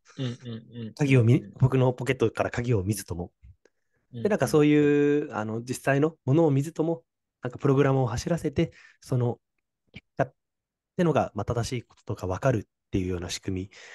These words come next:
Speaker 2: ですね。なので、
Speaker 1: うん。
Speaker 2: これを、あのー、よく言われる、は-、なんだろう、仕組みとしては、その、イーサリアムの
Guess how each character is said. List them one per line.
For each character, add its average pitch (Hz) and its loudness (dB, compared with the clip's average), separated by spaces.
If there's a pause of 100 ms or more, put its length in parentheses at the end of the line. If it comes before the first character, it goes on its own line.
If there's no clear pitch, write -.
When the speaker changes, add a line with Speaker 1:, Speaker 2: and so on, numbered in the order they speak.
(240)
Speaker 2:
で 117 -2
す - -6
ね。 95 -6 (380)
な 185 0
の 170 4
で、 151 4
Speaker 1:
う - 0
ん。 - -6
Speaker 2:
こ 175 4
れ 175 6
を、 175 4 (800)
あ 123 2
の 113 2
ー、 - 2
よ 143 2
く 139 0
言 123 4
わ 117 0
れ 110 -4
る、 98 -6 (120)
は-、 - -14 (100)
な 117 0
ん - 0
だ 101 -2
ろ 98 -4
う、 - -10
仕 - -10
組 123 0
み 123 -2
と 120 -2
し - -8
て 160 4
は、 131 4 (600)
そ - -6
の、 104 -4
イ 156 2
ー - 4
サ 151 2
リ 147 6
ア 135 6
ム 117 -2
の 95 -8